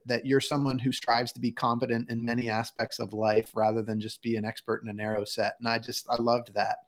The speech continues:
Um, I think that's, that's cool. Like, I think a lot of us think we're supposed to be good at one thing, but I think that's not necessarily the case for all people. I think some of us would prefer that variety as opposed to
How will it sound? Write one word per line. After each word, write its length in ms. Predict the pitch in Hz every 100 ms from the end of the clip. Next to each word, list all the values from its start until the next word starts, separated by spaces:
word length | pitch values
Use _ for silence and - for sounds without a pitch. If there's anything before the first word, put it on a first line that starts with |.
| - - - - -
Um, 460 | 120 113 107 107 - _ _ -
I 60 |
think 200 | 127 151
that's, 240 | - 127 - _
that's 180 | 143 127
cool. 280 | - 160 135
Like, 280 | 110 104 -
I 80 | 127
think 240 | 147 135
a 20 | 120
lot 220 | 120 123
of 80 | 120
us 140 | -
think 220 | 131 123
we're 100 | 113
supposed 380 | - - 120 -
to 40 | 110
be 160 | 117
good 320 | 110 123 123
at 160 | 117 123
one 320 | 117 117 120
thing, 320 | 123 127 117
but 120 | 107 101
I 80 | 107
think 320 | 120 117 - - _
that's 180 | 123 -
not 240 | 135 113 - -
necessarily 640 | 127 120 - - 123 113
the 140 | 104 107
case 260 | 123 123
for 160 | - 101
all 160 | 92 95
people. 340 | 104 98 95
I 60 | 95
think 220 | 110 110
some 200 | 113 113
of 100 | 110
us 300 | 107 - - - - -
would 180 | 113
prefer 480 | - 120 - 117 117
that 260 | 110 104 -
variety 600 | 107 104 131 113 104 101
as 160 | 101
opposed 380 | 104 107 104 -
to 220 | 107 101